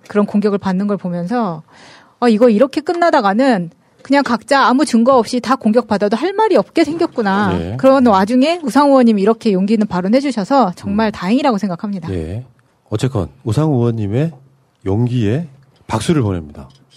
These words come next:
Speaker 2: 이렇게 촉발점으로 사회적 논란이 돼야 된다고 생각해요. 지금까지 미투가 어떤 모습이어야 되는지, 세상의 모든 미투는 주장만 하면 받아들여져야 되는지, 돌아가신 분의 명예에 대해서도 한번 생각을 해봐야 되고요.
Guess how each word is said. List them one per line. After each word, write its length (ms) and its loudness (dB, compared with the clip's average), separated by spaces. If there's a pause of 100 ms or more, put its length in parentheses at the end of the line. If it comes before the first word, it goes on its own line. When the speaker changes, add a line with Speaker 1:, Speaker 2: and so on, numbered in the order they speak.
(480)
Speaker 2:
이렇게 180 -6
촉발점으로 920 -2 (380)
사회적 300 0
논란이 320 0
돼야 220 -2
된다고 320 -4
생각해요. 340 -16 (200)
지금까지 580 -2
미투가 600 -4 (580)
어떤 240 0
모습이어야 480 0
되는지, 720 -6 (500)
세상의 280 0
모든 260 2
미투는 320 -4
주장만 320 -2
하면 120 -4
받아들여져야 760 -2
되는지, 680 -8 (840)
돌아가신 440 0
분의 200 0
명예에 400 0
대해서도 380 -4
한번 200 -2
생각을 320 -2
해봐야 240 0
되고요. 500 -8